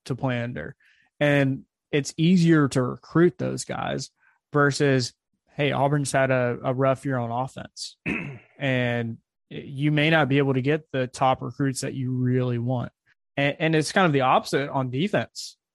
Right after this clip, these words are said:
I mean, we've had some really good defenses over the last five years. And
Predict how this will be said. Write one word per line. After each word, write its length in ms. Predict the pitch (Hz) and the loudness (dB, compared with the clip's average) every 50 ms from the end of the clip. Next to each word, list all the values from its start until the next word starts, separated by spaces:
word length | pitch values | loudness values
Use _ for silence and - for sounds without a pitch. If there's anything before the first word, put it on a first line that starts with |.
| _ | _
I 60 | - 143 | -4 0
mean, 200 | 139 131 123 123 | 0 0 0 0
we've 180 | 139 170 175 | 0 0 0
had 280 | - 165 160 156 139 123 | 2 2 2 2 2 0
some 360 | - - 135 120 117 117 117 113 | -2 -4 -4 -4 -6 -6 -8 -6
really 380 | 117 127 147 170 165 143 131 | -2 2 4 4 6 4 4
good 260 | 120 135 143 143 127 113 | 4 2 2 2 2 0
defenses 560 | 127 139 143 - 139 120 117 - 123 117 120 | 0 0 0 0 -2 -6 -6 -8 -10 -6 -6
over 200 | 127 120 123 127 | -6 -4 -4 -4
the 40 | 123 | -2
last 280 | 120 120 120 117 - - | 0 0 -2 -2 -2 -2
five 240 | 127 113 113 117 | -2 -2 -2 -4
years. 360 | 123 131 147 151 143 - - _ _ _ _ _ _ _ _ - | -4 -6 -6 -6 -10 -14 -18 _ _ _ _ _ _ _ _ -2
And 400 | 147 147 143 139 135 131 117 - | 0 2 2 2 2 0 -2 -6